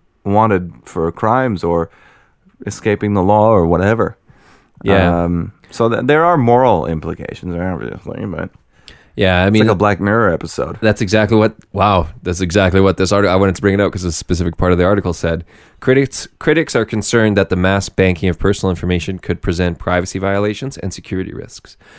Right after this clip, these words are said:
Speaker 2: Many compare these technologies and their applications to plots in the sci-fi television series Black Mirror. But in China, such fe-, such a future is already becoming a reality."
Speaker 1: Well, I mean,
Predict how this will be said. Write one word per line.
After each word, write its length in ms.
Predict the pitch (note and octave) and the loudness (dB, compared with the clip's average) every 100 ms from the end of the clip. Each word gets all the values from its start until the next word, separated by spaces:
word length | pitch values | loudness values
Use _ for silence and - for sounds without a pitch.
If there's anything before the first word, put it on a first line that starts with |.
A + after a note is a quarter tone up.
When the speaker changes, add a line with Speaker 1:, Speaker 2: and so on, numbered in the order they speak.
| - - | -20 -8
Speaker 2:
Many 240 | G2+ A2+ B2 | 0 2 2
compare 380 | A#2+ A2 G#2+ G2+ | -2 0 2 2
these 180 | G2 | 0
technologies 640 | - F#2+ G2 F#2 F2+ F2+ F2 | -2 -2 2 2 2 -2 -2
and 180 | G2 F#2 | 0 0
their 140 | F#2 | 0
applications 640 | F2+ - - F#2 - F#2 - | -2 -4 -4 -4 -2 -6 -6
to 120 | G2 | -8
plots 460 | - F#2 F#2 - | -2 0 0 0
in 100 | F#2+ | -6
the 40 | F2+ | -4
sci-fi 420 | - G2 G#2 - | -4 -4 -2 -2
television 520 | F2+ E2+ F2 E2+ D#2+ E2 | -4 -4 -4 -4 -6 -10
series 420 | - F2+ F2+ E2 _ - - | -6 -4 -4 -6 _ -14 -2
Black 300 | F2+ E2 - | 0 0 0
Mirror. 440 | F#2+ F#2 E2 D2+ - _ - - - - | 2 4 2 -2 -14 _ -20 -20 -14 -2
But 160 | G2 | 0
in 80 | F2+ | 0
China, 400 | - G#2 G2 F#2 | 0 0 2 0
such 260 | - F#2 - | 0 -2 -2
fe-, 200 | F2+ - | -10 -8
such 260 | - G2+ | -2 -2
a 60 | G2 | -2
future 400 | - G2 - F2+ | -4 -4 -2 -2
is 140 | E2+ D#2+ | -2 -2
already 400 | F2+ F2 F2 E2+ | -2 0 0 -2
becoming 360 | E2+ F2 D#2+ | -4 -2 0
a 80 | D#2+ | 0
reality." 480 | E2 E2 E2+ E2 - | 0 0 -4 -4 -2
Speaker 1:
Well, 120 | C#3+ | 0
I 60 | D#3 | 2
mean, 440 | D3 C#3+ C3 A#2 | 4 4 2 0